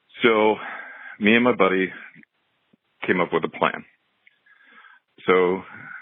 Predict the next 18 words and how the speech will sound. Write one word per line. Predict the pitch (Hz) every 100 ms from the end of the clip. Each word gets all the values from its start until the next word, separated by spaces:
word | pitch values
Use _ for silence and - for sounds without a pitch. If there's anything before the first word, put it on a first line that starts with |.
| - _ _ -
I | -
contact | - 127 113 117 -
the |
guy | 92 95
offering | 85 82 85
me | 82
the | 76
job, | 95 90 87 82 _ _ _ _ _ _
and | 82 82 80
we | 87
meet | 92 107
up | 98 -
at |
a | 82
lo-, | 82 -
local | 92 85 80 78
burger | 113 90 -
joint, | 80 80